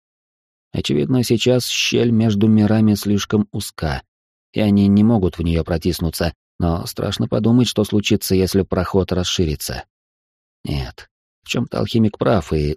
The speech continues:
опыты с хаосом проводить нужно. Но доверять это кому ни попадя нельзя,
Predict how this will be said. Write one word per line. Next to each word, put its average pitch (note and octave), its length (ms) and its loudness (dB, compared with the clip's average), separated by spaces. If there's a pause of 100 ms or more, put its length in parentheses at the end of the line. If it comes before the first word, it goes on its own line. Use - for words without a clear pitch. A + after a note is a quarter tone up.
опыты G#2 400 0
с - 80 -4
хаосом G#2 560 2
проводить F#2+ 640 -2
нужно. E2 580 -2 (600)
Но G#2+ 100 4
доверять A#2+ 460 2
это B2 200 2
кому A2+ 280 2
ни A#2 140 4
попадя A2 420 0
нельзя, F2+ 580 2